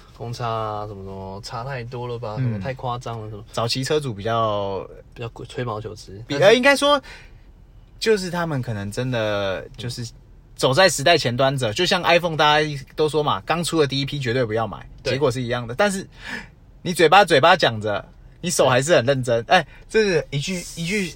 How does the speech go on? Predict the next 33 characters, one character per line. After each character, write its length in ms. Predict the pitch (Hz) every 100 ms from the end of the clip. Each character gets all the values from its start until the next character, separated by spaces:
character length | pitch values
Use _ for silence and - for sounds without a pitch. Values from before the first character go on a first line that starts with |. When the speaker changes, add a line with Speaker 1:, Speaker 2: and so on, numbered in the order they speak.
| -
Speaker 2:
一 100 | 175
句， 260 | 202 208 -
Speaker 1:
嘴 160 | - 131
巴 160 | 165
说 200 | 175 180
不 100 | 165
要， 240 | 147 151 135
Speaker 2:
一 40 |
句 40 | 220
啊， 80 |
对， 160 | 254 285
对， 100 | 277
对， 100 | -
Speaker 1:
身 100 | 214
体 80 | 175
很 60 | 214
诚 80 |
实。 20 | 302
Speaker 2:
身 0 |
体 140 | 226
倒 120 | 262
是 100 | 254
很 100 | 214
诚 220 | 160 160
实 240 | 180 - 135
啊。 320 | 151 147 135 -
Speaker 1:
对。 80 | 185
Speaker 2:
哎， 80 | 202
哎， 640 | 208 190 160 135 139 131
哎， 80 | 117
对 140 | 139
不 40 | 135
对？ 220 | 139